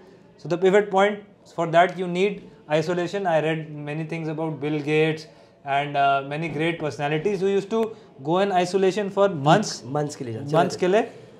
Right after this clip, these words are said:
Speaker 1: जाके अपने थॉट्स के साथ जब बैठो, there will be lot of clutter which has to go away. Then only something, some diamond will shine.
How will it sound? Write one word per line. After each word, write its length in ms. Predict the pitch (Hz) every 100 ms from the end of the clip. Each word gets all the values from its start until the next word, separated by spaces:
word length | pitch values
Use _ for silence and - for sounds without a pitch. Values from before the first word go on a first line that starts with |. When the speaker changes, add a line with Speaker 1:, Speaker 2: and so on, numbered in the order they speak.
| - - - 139
Speaker 1:
जाके 360 | 160 165 208 233 233 - - - 151
अपने 240 | 151 185 202 160
थॉट्स 220 | 180 180
के 120 | 208
साथ 180 | 202 185 170
जब 100 | 175
बैठो, 260 | 151 147 214 233 - - _ _ -
there 140 | 131 156
will 120 | 170
be 60 | 170
lot 180 | 160 170
of 160 | 196 196
clutter 340 | 156 156 202 220 - -
which 160 | 147 147 151
has 160 | 147
to 60 | 175 135
go 140 | 151
away. 240 | 165 156 214 214 - _ 120
Then 140 | 175 185
only 180 | 185 196
something, 580 | 190 180 185 180 190 180 170
some 160 | 180
diamond 440 | 151 151 160 175 175
will 100 | 170
shine. 260 | 156 165